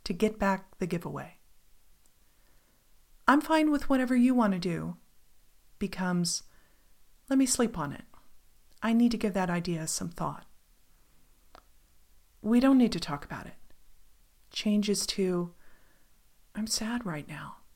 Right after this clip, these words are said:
"I never know what to do" is,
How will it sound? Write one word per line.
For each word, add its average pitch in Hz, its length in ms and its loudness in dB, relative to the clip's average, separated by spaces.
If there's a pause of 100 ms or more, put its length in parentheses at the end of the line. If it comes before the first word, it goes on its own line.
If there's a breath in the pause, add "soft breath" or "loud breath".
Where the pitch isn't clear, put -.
(1700)
"I 233 160 4
never 214 260 6
know 180 180 -2
what 196 260 0
to - 120 -2
do" 143 280 -10 (800)
is, 180 480 0